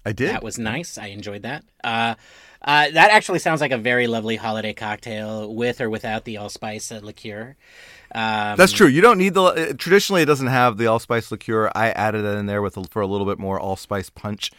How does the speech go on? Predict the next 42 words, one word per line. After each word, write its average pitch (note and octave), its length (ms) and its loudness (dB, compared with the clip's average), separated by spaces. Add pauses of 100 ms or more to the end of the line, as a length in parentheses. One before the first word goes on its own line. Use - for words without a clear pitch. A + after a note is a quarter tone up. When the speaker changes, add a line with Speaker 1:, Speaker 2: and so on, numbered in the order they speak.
(360)
Speaker 1:
Uh, F#2 260 -6
but G2+ 220 -4
Speaker 2:
Mm-hmm. G#2 80 -6
Speaker 1:
traditionally B2 420 -4
it's G2+ 100 -6
just - 180 -10
the C#3 80 -6
rum, D3 260 -6 (100)
and A2+ 140 -2
that's A#2 160 -2
just B2+ 220 -8
a A2+ 40 -8
fine A2+ 260 -4
cocktail A2 420 -8
in G#2+ 80 -12
itself. G#2+ 280 -14 (580)
Speaker 2:
Yeah, C#3+ 380 -4 (160)
yeah. D#3 340 -2
And, D3 420 -4
uh, D3 360 2
yeah, D3 220 -8
d-, D#3 240 -6
just, E3 300 -4
uh, E3 40 2
as D3 280 0
a D3+ 60 -4
note, C#3+ 500 -4
um, C3+ 300 -6
I, A#2+ 80 -6
I C3 140 -8
think C#3 140 -10
Matthew A#2+ 440 -8
mentioned A#2 520 -10
this, E3+ 160 -8
but - 240 -10
you B2+ 80 -10
wanna B2 160 -4
make A#2+ 140 -6
sure B2+ 160 -10
that A#2+ 120 -10
you're A2 120 -10
doing A2+ 240 -8